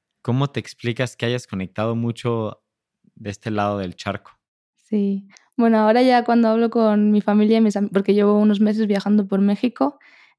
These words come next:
Speaker 2: ya me dicen que tengo acento mexicano, así que ahora ya tengo una mezcla de acentos que no sé ni de, ni de dónde
Speaker 1: <laughs>
Speaker 2: tengo el acento, pero, <laughs> pero, pero sí, mi acento es español, obviamente,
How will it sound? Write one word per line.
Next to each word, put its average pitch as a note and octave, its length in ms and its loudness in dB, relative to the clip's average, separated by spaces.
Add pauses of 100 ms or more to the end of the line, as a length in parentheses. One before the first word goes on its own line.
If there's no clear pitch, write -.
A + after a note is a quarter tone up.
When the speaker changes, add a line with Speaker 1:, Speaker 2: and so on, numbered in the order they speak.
Speaker 2:
ya F#3+ 120 4
me G3+ 120 6
dicen G3 240 2
que F3+ 100 0
tengo F#3+ 320 2
acento F#3+ 380 0
mexicano, F#3+ 500 0
así F#3 220 -4
que G3 100 -8
ahora G3 140 0
ya G3+ 100 2
tengo G3+ 140 0
una G3+ 160 4
mezcla G3 380 0
de G3+ 60 4
acentos G#3 440 0
que - 100 -4
no G3+ 140 2
sé G3+ 420 -4
ni A3 240 4
de, F#3 300 2 (160)
ni G#3+ 60 6
de F#3+ 120 4
dónde G#3 440 2
Speaker 1:
<laughs> - 40 -10
Speaker 2:
tengo G3+ 180 4
el G3+ 80 4
acento, G#3+ 360 0 (140)
pero, G#3 180 4
<laughs> D4 1500 -2
pero, G3+ 680 4
pero G3+ 220 4
sí, A3 280 0 (140)
mi F3+ 140 2
acento F#3 300 2
es F#3+ 80 0
español, F#3+ 440 -2
obviamente, G3+ 560 0